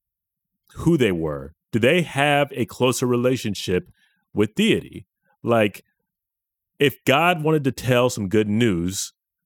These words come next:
might they tell those closest to them first? If that's the case for God, then we ought to consider the theological implications of God not sharing the greatest news ever through the religious leaders of that day,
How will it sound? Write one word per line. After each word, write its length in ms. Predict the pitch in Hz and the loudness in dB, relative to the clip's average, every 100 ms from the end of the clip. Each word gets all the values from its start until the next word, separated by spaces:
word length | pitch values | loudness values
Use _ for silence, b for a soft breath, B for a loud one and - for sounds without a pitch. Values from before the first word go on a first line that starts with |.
| _ _ _ _ | _ _ _ _
might 420 | 95 117 139 _ | 0 0 0 _
they 340 | 143 131 95 | 2 2 0
tell 260 | 92 113 110 | -2 0 2
those 220 | 104 110 | 2 0
closest 460 | - 101 92 - - | -2 -2 -2 -4 -6
to 80 | 104 | -2
them 360 | 104 101 104 _ _ - | 0 0 -4 _ _ -4
first? 420 | 202 175 - - - | 0 0 -4 -14 -10
If 100 | 107 | -2
that's 180 | 170 170 | 0 0
the 80 | |
case 220 | - 160 - | -2 -2 -2
for 140 | 101 | -6
God, 360 | 87 160 120 101 | 0 2 2 0
then 100 | 98 | -2
we 120 | 135 | 0
ought 80 | 147 | -2
to 80 | |
consider 460 | 113 90 - 175 139 | -4 -8 -4 -2 0
the 120 | 101 | -2
theological 600 | - 131 127 120 104 110 | -2 -2 0 0 -2 -4
implications 580 | 107 98 - 147 135 101 | -4 -6 -6 -6 -6 -8
of 100 | 92 | -4
God 220 | 95 113 101 | -2 -2 0
not 260 | 104 131 | -2 -2
sharing 360 | - 117 131 110 | -4 -2 -2 -4
the 80 | 90 | -2
greatest 360 | 104 123 - | -2 -2 -4
news 280 | 120 135 101 - | -2 -2 -2 0
ever 400 | 151 - 90 123 b b b b b _ _ | 0 0 -4 -4 b b b b b _ _
through 140 | 113 113 | -2 0
the 80 | 123 | 2
religious 420 | 120 110 110 - | 0 -2 -4 -6
leaders 260 | 95 107 101 | -4 -2 0
of 80 | |
that 220 | 95 117 123 | 0 -2 0
day, 320 | 202 78 | -2 -4